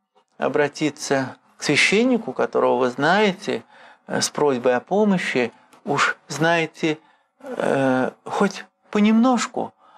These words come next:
а помогать друг другу сам Бог нам велит.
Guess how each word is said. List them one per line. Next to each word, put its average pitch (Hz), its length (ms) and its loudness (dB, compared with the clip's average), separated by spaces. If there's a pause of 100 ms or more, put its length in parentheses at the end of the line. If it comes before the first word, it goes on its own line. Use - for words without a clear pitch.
(180)
а 127 400 0
помогать 143 540 0
друг 151 240 -4
другу 123 280 -2
сам 147 260 -2
Бог 175 360 -2
нам 151 320 -2 (460)
велит. 165 560 0